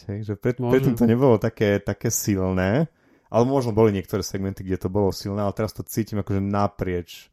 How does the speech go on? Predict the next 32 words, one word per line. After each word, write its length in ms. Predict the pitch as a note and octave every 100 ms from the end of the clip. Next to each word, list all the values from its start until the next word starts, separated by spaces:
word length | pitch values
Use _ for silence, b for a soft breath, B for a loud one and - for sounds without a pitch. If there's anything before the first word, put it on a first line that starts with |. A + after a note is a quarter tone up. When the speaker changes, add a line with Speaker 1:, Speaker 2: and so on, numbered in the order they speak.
| _
Speaker 1:
naprieč 440 | G2 G2 G2+ F#2+ F2
Speaker 2:
Mhm. 80 |
Speaker 1:
jednotlivými 580 | F#2+ F#2+ G#2+ G2+ F#2+ F#2 F2+ F2+ B2+
segmentami 720 | - F#2+ F#2 F2+ F#2+ F2+ F2+ - _ _ -
biznisovými. 840 | A2 G#2+ A2 - A#2+ A#2+ A2+ A#2 _ _ _ _ _ _ -
Takže, 260 | G#2 G2
Speaker 2:
Super. 120 | A2
Speaker 1:
takže, 220 | B2 G#2+ A2+ A2+
takže 220 | A#2 A2
spolupráca 680 | - A#2+ A2+ C3+ - G#2 G2
marketing 560 | G#2 G#2 - - G#2
H 260 | - G#2 G2
R, 180 | A2 B2+
aj 120 | B2+
keď 100 | - G#2+
si 120 | B2
myslím, 480 | A#2+ C#3 - A#2 C3 D3 b b b
že 140 | b G#2
H 180 | G#2+ G#2+
R 140 | G#2
nie 160 | G2 A2+
je 80 | G2+
ešte 220 | F#2 -
pripravený 680 | F#2+ F#2+ - F2+ F2+ F2+ F2+ F#2 _ _ _ _
na 160 | A#2+ G2
to. 300 | - G#2+ -
Hej, 100 | -
že, 120 | G#2+ A#2
že 160 | G#2+ G#2+
sales 320 | G#2 C#3+ B2+
viacej 320 | G#2 A2+ - G2
rozumie 340 | F#2+ G#2 G2+